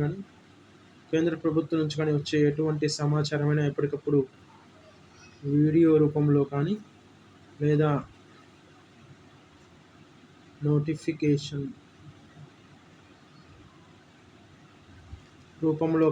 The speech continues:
కానీ రావటం జరుగుతుంది. కావున ఫ్రెండ్స్ అందరూ కూడా మర్చిపోకుండా మన ఛానల్ని చూసి చున్నట్లు వెళ్ళిపోకుండా, చూసిన వెంటనే లైక్ చేయండి. తద్వారా రాష్ట్ర వ్యాప్తంగా,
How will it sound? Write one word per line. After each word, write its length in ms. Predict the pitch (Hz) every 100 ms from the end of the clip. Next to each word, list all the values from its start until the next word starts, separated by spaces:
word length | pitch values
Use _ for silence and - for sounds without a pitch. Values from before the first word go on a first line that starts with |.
| 156
కానీ 260 | 151 151 143 156 147
రావటం 360 | 147 156 151 151
జరుగుతుంది. 420 | 147 143 151 170 247 - - - - - - -
కావున 300 | 151 165 180 170 151
ఫ్రెండ్స్ 320 | - 165 180 185
అందరూ 220 | 175 165 156
కూడా 140 | 156 151 143
మర్చిపోకుండా 600 | 139 151 160 156 156 147 143
మన 100 | 143 147
ఛానల్ని 380 | 147 151 143 127 - - - - - - -
చూసి 300 | 175 180 190
చున్నట్లు 320 | 170 170 160 160
వెళ్ళిపోకుండా, 600 | 151 151 147 143 143 139 123 - -
చూసిన 360 | - 160 - 170 160
వెంటనే 340 | 151 160 185 175 160
లైక్ 200 | 156 156
చేయండి. 340 | - 151 147 135 127
తద్వారా 460 | 143 147 151 151 143 139 - - - - - - 143
రాష్ట్ర 340 | 147 156 - 175 170
వ్యాప్తంగా, 460 | 165 - 160 151